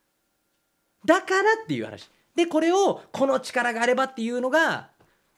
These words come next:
日本サッカー協会。で、実際にそういう人もこの力あれば、この間言った、レアル・マドリードならボロボロでも高校生とか中学生に勝てるっていう話。だからもう日本サッカー協会、今後進むべき道を、僕はもう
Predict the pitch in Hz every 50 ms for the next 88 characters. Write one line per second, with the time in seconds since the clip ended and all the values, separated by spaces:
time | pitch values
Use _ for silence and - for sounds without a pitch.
0 | _ - 156 151 143 139 139 131 - 113 - - 95 - - 175 180 190 254 190
1 | - - - - _ _ - 196 247 - - - 392 403 370 359 330 - 285 294
2 | 294 285 311 196 143 - 247 294 330 339 339 - - 190 165 156 151 151 196 202
3 | - - 185 185 185 185 190 185 185 - - 196 180 127 - - - - _ -
4 | 147 190 247 285 311 330 311 330 311 320 330 320 311 294 233 175 143 127 123 -
5 | 170 185 220 247 269 277 269 269 226 151 - 170 196 208 214 269 262 247 190 -
6 | 131 - - 185 185 214 202 - 165 127 - - 143 190 190 156 135 - 107 104
7 | 110 104 - - - 139 _ _ _ _ _ _ _ _ _ _ _ _ _ _
8 | _ _ _ _ 302 285 302 277 208 165 175 226 262 285 277 320 294 294 311 285
9 | 285 302 294 233 185 139 - - 247 254 240 247 - - 214 - 254 247 254 226
10 | 254 - 226 165 156 147 - 196 220 247 254 196 131 110 - - _ _ _ -
11 | 147 139 170 165 156 151 131 110 - _ _